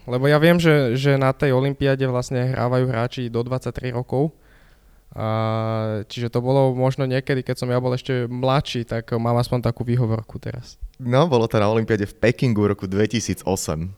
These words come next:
Speaker 2: takže pred dvanástimi rokmi.
Speaker 1: Áno, tak, e, asi bol vtedy mladší a ja veľmi malinký.
Speaker 2: Tak, je to tak. No a poďme na poslednú otázku, keďže najbližšia olympiáda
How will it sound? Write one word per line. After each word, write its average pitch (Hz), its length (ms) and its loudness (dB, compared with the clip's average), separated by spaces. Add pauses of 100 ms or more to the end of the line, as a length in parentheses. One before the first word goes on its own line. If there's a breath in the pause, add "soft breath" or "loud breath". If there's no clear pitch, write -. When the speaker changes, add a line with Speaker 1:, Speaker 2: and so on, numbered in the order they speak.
Speaker 2:
takže 90 160 -2
pred 95 240 0
dvanástimi 92 480 2
rokmi. 85 320 -4 (240)
Speaker 1:
Áno, 113 320 -6
tak, - 240 -12
e, 107 480 -8
asi 110 320 -10
bol 113 160 -6
vtedy 110 400 -10
mladší 107 480 -8
a 107 160 -8
ja - 80 -8
veľmi 107 240 -6
malinký. 107 480 -10 (180)
Speaker 2:
Tak, - 320 -8
je 101 160 0
to 90 160 -4
tak. 90 320 -4
No 92 160 2
a 87 80 -2
poďme 160 320 2
na 110 80 2
poslednú 135 480 4
otázku, 127 400 -2
keďže 104 240 2
najbližšia 104 480 0
olympiáda 101 560 0